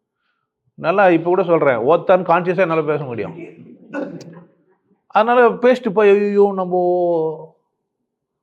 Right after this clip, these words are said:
பார்த்தா சொல்லட்டுமே" அப்படிலாம் யோசிக்கவே மாட்டேன். புரியுதா? அதனால தான் வாரம் வாரம் ஒரு வார்த்தை இருந்தாங்க என்ன பண்ணுங்க? இந்த வாரம் என்ன?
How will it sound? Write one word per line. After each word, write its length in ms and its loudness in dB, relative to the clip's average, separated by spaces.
பார்த்தா 380 2
சொல்லட்டுமே" 480 -2
அப்படிலாம் 320 -6
யோசிக்கவே 340 -4
மாட்டேன். 380 -10
புரியுதா? 220 -4
அதனால 280 4
தான் 100 2
வாரம் 200 2
வாரம் 160 2
ஒரு 100 0
வார்த்தை 260 2
இருந்தாங்க 160 -6
என்ன 180 -6
பண்ணுங்க? 480 -8
இந்த 180 -8
வாரம் 200 0
என்ன? 340 -8